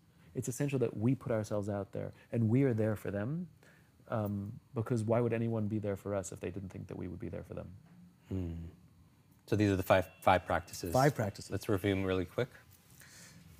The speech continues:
Speaker 1: Advance a just cause, build trusting teams, uh, study your worthy rivals, maintain a capacity for existential flexibility, and have the courage to lead.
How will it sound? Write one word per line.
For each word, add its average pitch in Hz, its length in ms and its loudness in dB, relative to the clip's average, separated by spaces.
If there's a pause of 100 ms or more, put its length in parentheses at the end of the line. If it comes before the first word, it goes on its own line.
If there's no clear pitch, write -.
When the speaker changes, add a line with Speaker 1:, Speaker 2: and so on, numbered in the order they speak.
(140)
Speaker 1:
Advance 147 340 6
a 147 40 -2
just 135 240 2
cause, 101 500 0 (300)
build 123 220 2
trusting 117 400 0
teams, 98 560 -4 (420)
uh, 95 240 -2 (320)
study 117 500 0
your 110 120 0
worthy 110 280 2
rivals, 107 640 0 (380)
maintain 113 360 -2
a 107 40 0
capacity 104 500 -4
for - 140 -6
existential 101 440 -6
flexibility, 92 680 -6
and 85 280 -10 (240)
have 92 140 -10
the - 60 -8
courage 87 400 -8
to - 180 -14
lead. 82 160 -16